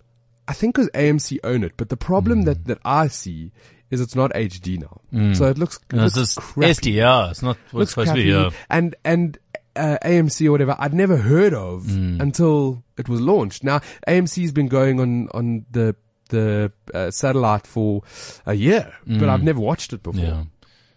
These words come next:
Speaker 2: Hmm.
Speaker 1: So it's a
Speaker 2: Maybe it's
Speaker 1: little
Speaker 2: trying
Speaker 1: bit
Speaker 2: to draw viewers to A M C for more.
Speaker 1: Uh,
Speaker 2: I don't know. Who watches A M C?
Speaker 1: It makes me wanna download it so I can get better
Speaker 2: Ah,
Speaker 1: quality,
Speaker 2: check,
Speaker 1: which
Speaker 2: eh?
Speaker 1: is, which is, uh, it's not where you want your subscribers
Speaker 2: Yeah,
Speaker 1: to be.
Speaker 2: absolutely.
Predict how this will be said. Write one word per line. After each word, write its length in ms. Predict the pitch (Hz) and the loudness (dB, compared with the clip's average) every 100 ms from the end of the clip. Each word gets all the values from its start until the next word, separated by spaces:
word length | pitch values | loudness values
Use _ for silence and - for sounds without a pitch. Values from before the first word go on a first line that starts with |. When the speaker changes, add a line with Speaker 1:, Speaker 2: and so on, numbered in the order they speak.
| - - | -16 -6
Speaker 2:
Hmm. 140 | 180 170 | -2 0
Speaker 1:
So 260 | 120 120 | 0 0
it's 140 | 120 - | -2 0
a 40 | |
Speaker 2:
Maybe 140 | 139 190 | 2 2
it's 60 | |
Speaker 1:
little 40 | 165 | 2
Speaker 2:
trying 160 | 185 143 | 2 2
Speaker 1:
bit 40 | |
Speaker 2:
to 20 | |
draw 180 | 120 151 | 0 0
viewers 300 | 139 151 156 | 2 0 0
to 160 | - 156 | -2 -4
A 60 | 143 | -4
M 120 | 156 | -4
C 280 | 147 156 165 | -4 -2 -2
for 160 | 151 147 | -2 -2
more. 200 | 143 165 | -2 -2
Speaker 1:
Uh, 240 | 127 123 | -2 -4
Speaker 2:
I 200 | 120 - | -2 0
don't 140 | 139 104 | 0 0
know. 260 | 127 147 - - | -2 -4 -10 2
Who 200 | 269 302 | 4 6
watches 300 | 277 247 220 | 2 0 0
A 80 | 220 | 2
M 180 | 220 202 | 2 0
C? 340 | - 240 165 | 0 0 0
Speaker 1:
It 100 | 151 | 0
makes 260 | 143 156 - | 2 0 0
me 80 | 160 | 0
wanna 220 | 139 139 | 2 0
download 480 | 117 117 107 104 90 | 0 0 0 0 -2
it 120 | - | -6
so 100 | 101 | -8
I 20 | |
can 100 | 98 | -6
get 140 | 95 92 | -6 -2
better 160 | 95 | 0
Speaker 2:
Ah, 80 | 92 | 2
Speaker 1:
quality, 500 | 92 101 104 95 78 - | 2 4 2 0 -4 -10
Speaker 2:
check, 160 | - 127 | 0 2
Speaker 1:
which 120 | 147 | 4
Speaker 2:
eh? 40 | 95 | 2
Speaker 1:
is, 120 | 107 - | 2 -2
which 200 | - 151 | -2 0
is, 140 | 170 135 | -2 -6
uh, 340 | - - 139 139 | -8 -8 -6 -6
it's 180 | 156 139 | -8 -2
not 160 | 156 - | -2 0
where 100 | 147 | 2
you 100 | 139 | 2
want 160 | 131 | 0
your 80 | 123 | -2
subscribers 560 | 107 98 - 107 190 226 | -6 -6 0 2 2 2
Speaker 2:
Yeah, 60 | |
Speaker 1:
to 60 | - | 0
be. 80 | 220 | 0
Speaker 2:
absolutely. 460 | 95 143 - - | 0 -2 -4 -12